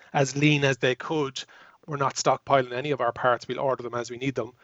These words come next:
But then when something happens like what happened and, uh, you haven't got the chip there that to activate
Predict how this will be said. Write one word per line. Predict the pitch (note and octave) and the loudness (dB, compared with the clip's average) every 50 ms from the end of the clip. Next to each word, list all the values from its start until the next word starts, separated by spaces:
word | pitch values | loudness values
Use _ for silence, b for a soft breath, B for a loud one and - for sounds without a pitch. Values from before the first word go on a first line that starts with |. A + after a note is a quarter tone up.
| b b b b | b b b b
But | - C#3+ - | -16 -8 -4
then | - C3+ C3 | -4 -4 -4
when | C3 B2+ | -6 -8
something | - - B2+ - B2+ | -8 -8 -8 -8 -2
happens | A#2+ C3 C3+ - - C#3 B2 C3 | 0 0 0 0 -2 -6 -4 -4
like | B2+ - - | -4 -4 -4
what | A#2 A2+ | -2 0
happened | B2+ C#3 - - B2 B2 | 0 0 0 -2 -6 -8
and, | B2 A#2+ A#2+ - - | -8 -10 -10 -12 -12
uh, | E3+ C3 C3 C3 - - - | -10 -8 -8 -10 -10 -12 -16
you | - B2+ B2 | -10 -8 -2
haven't | B2 C#3 C#3 C3+ C#3 C3 | 2 2 2 2 2 0
got | C3+ C3+ - - | 0 0 0 0
the | - A#2+ | -6 -6
chip | - - C#3 - _ | -2 -2 -2 0 _
there | - C3+ B2 B2 | 2 2 2 0
that | B2+ B2+ - | -2 -2 -2
to | - - - | -2 2 4
activate | E3 - - - D3+ B2 C3 C3+ B2+ | 2 2 2 -2 -6 -2 0 0 0